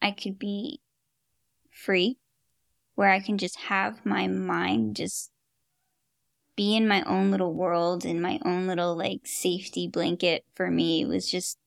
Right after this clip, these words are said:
a place where I could express myself without the fear of judgment or doing something wrong, you know, 'cause growing up in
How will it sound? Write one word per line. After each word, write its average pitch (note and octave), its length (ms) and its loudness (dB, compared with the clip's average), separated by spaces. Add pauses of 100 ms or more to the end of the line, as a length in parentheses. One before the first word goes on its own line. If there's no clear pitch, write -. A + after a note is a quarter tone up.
(140)
a G#3+ 80 -2
place G3 520 -2
where F#3 140 2
I - 160 2
could G3+ 220 -4
express - 840 -2
myself - 640 -4 (280)
without F3+ 800 0 (760)
the G#3 120 2 (180)
fear F3+ 720 0
of F3 460 0 (120)
judgment F3+ 880 2
or F3+ 340 -4 (120)
doing G3+ 280 0
something F#3+ 500 -2
wrong, F3+ 680 0 (160)
you G3+ 120 0
know, F3 300 0
'cause F#3 420 -6
growing A3+ 380 2
up G3 260 2
in F3+ 380 0